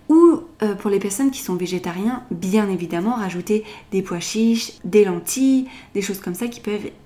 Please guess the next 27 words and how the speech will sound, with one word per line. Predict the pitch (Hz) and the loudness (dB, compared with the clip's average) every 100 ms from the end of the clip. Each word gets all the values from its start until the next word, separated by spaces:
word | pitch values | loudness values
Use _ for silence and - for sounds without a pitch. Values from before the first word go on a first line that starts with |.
| - | -12
top. | - 160 - - - - | -8 -8 -10 -20 -8 2
Ou | 233 | 2
du | 202 | 2
soja, | - 175 190 | -8 -6 -6
bien | 190 180 | -4 -2
évidemment. | 170 156 160 - - - - - - - - - - - | -2 -4 -10 -14 -20 -20 -20 -20 -20 -20 -20 -20 -10 -2
Vous | 226 | -2
pouvez | 240 254 254 | 0 0 2
aussi, | 233 - 269 285 | 0 0 2 4
moi | 226 | 2
je | 185 | -2
suis | 175 170 | -6 -6
une | 165 | -4
grande | 196 214 | -4 -4
fan, | 208 226 226 | 0 0 0
surtout | 226 226 190 | -2 -8 -6
en | 185 | -4
été | 190 220 214 | -2 -2 -2
où | |
on | 185 | -2
a | 165 | -6
du | 175 | -4
mal | 180 214 | -2 -2
à | 202 | -2
manger, | 185 185 220 | -4 0 0
des | 220 | 2
smoothies. | 208 226 233 233 233 - | 0 4 4 2 -4 -8